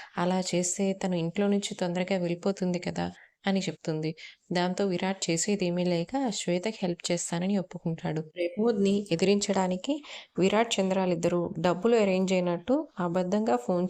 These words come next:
చేయిస్తారు శ్వేత చేత. శ్వేత ఇంకా ఫోన్ చేసి ప్రమోద్ ఉన్న లొకేషన్‌కి వెళ్తుంది. అక్కడికి వెళ్ళాక శ్వేత ప్రమోద్ని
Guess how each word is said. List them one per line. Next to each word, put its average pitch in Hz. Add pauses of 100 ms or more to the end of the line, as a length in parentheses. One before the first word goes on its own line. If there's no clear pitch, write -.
చేయిస్తారు 180
శ్వేత 170
చేత. 170 (460)
శ్వేత 196
ఇంకా 190
ఫోన్ 190 (100)
చేసి 302 (280)
ప్రమోద్ 220
ఉన్న 214
లొకేషన్‌కి 185
వెళ్తుంది. 170 (400)
అక్కడికి 185
వెళ్ళాక 190
శ్వేత 185
ప్రమోద్ని 190